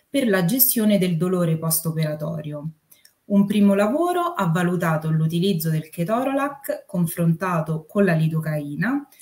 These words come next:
per quanto riguarda il, il controllo del dolore postoperatorio dopo interventi di artroscopia del ginocchio.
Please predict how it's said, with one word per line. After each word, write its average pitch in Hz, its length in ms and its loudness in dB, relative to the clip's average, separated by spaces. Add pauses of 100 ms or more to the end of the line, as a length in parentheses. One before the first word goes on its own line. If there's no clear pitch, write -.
(180)
per 269 200 -4
quanto 180 260 2
riguarda 220 460 0
il, 170 200 2
il 170 240 2
controllo 170 600 0
del 160 200 2
dolore 160 460 0
postoperatorio 156 1300 -2
dopo 202 200 4
interventi 202 880 2
di 170 80 0
artroscopia 165 720 0
del 156 200 0
ginocchio. 151 800 -10